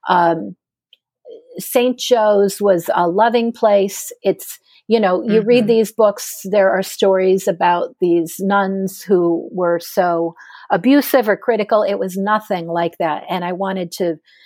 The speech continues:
Speaker 1: you know, really make it a loving place. You weren't quite sure at the beginning with, uh, you know, Sister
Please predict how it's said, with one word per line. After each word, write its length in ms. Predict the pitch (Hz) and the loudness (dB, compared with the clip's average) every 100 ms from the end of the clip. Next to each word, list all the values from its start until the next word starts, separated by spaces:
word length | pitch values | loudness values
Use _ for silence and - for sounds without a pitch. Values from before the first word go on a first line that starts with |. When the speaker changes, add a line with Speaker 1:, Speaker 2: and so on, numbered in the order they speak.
| _ | _
Speaker 1:
you 100 | 208 | 0
know, 300 | 196 175 175 | 4 2 0
really 300 | 190 233 233 | 2 4 4
make 240 | 214 208 196 | 0 0 0
it 60 | |
a 60 | 214 | 0
loving 400 | 254 320 330 269 | 4 4 2 0
place. 360 | - 180 180 208 | 0 0 0 0
You 100 | 196 | 0
weren't 200 | 240 - | 0 -2
quite 220 | 240 196 | -2 -2
sure 180 | - 208 | -4 -2
at 100 | 202 | -2
the 80 | |
beginning 540 | 180 185 196 190 175 180 - - _ | -2 -2 0 -2 -4 -8 -16 -20 _
with, 360 | 196 196 190 - _ | 0 2 4 0 _
uh, 440 | 202 175 165 110 - - _ _ | 2 4 2 0 -4 -8 _ _
you 140 | 190 190 | 0 2
know, 300 | 175 165 175 | 2 0 0
Sister 720 | - 208 - 202 180 165 | -4 -6 2 2 4 0